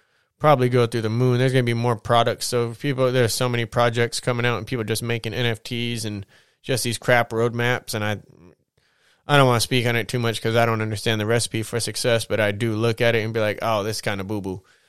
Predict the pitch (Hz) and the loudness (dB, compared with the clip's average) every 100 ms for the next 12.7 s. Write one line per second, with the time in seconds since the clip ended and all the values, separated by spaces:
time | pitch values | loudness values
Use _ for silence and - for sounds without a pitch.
0 | _ _ _ _ - 117 123 113 - 147 | _ _ _ _ -2 0 0 -2 4 6
1 | 110 117 107 123 117 - 135 123 123 123 | 6 4 0 0 -2 0 0 2 2 0
2 | 117 110 110 - 135 113 - 123 113 120 | 0 -2 -4 0 0 0 0 0 2 0
3 | 117 120 117 117 113 113 104 - _ - | 0 -2 -2 -4 -6 -6 -8 -12 _ -8
4 | 131 123 117 120 104 123 113 101 - 131 | -4 0 2 0 0 -2 -2 -4 -2 -2
5 | 107 113 107 - 104 - 117 85 101 110 | -2 -2 -2 -2 -2 0 0 0 -2 -2
6 | 117 107 101 110 147 160 - _ _ _ | -2 -2 -2 2 4 4 0 _ _ _
7 | _ _ 151 151 147 131 - _ _ _ | _ _ 2 4 4 2 -4 _ _ _
8 | _ _ _ 113 113 104 101 95 98 101 | _ _ _ -2 -2 0 -2 -4 -6 -10
9 | 95 _ 131 123 120 107 101 98 131 143 | -12 _ -2 2 2 2 -2 0 0 4
10 | 131 117 117 117 123 113 110 107 110 95 | 4 4 2 2 4 4 2 2 0 0
11 | 92 _ _ _ 147 135 120 - 143 139 | -6 _ _ _ 0 2 2 2 2 2
12 | 131 _ 123 120 120 110 | -2 _ 0 2 2 0